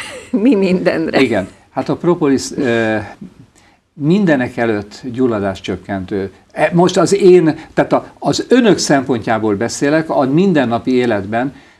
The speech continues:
Speaker 2: úgy tűnik, szinte minden pillanatban kialakulna a szervezetben különböző gyulladási tevékenység, és, e, a, a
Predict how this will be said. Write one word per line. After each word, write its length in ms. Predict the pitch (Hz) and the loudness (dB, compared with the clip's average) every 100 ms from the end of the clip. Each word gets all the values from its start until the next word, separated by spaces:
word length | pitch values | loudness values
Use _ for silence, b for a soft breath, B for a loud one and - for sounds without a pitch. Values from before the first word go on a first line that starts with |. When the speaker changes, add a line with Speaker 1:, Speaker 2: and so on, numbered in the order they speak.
| b - | b -12
Speaker 2:
úgy 140 | 147 | -2
tűnik, 440 | - 170 165 - - - - | 2 2 2 0 -10 -18 -14
szinte 360 | - - 175 170 | -4 -2 0 2
minden 380 | 196 214 127 113 | 0 0 -2 0
pillanatban 520 | 165 143 107 104 104 | 0 0 -2 -4 -4
kialakulna 520 | 165 143 110 - 104 | -2 0 -2 -2 -4
a 40 | |
szervezetben 680 | 101 139 127 104 104 98 104 | -4 -4 -2 -4 -6 -6 -8
különböző 400 | - 131 104 98 | -4 -4 -2 -4
gyulladási 760 | 95 123 113 101 101 92 107 101 B B _ - - | -4 -4 -4 -4 -4 -4 -4 -4 B B _ -20 -4
tevékenység, 840 | 117 110 110 123 117 - 156 160 B B _ | -2 0 -4 -6 -8 -4 -2 -2 B B _
és, 340 | 139 135 - - | -2 -2 -6 -4
e, 280 | 127 123 - | -2 0 -2
a, 220 | 123 113 | -4 -6
a 100 | - | -6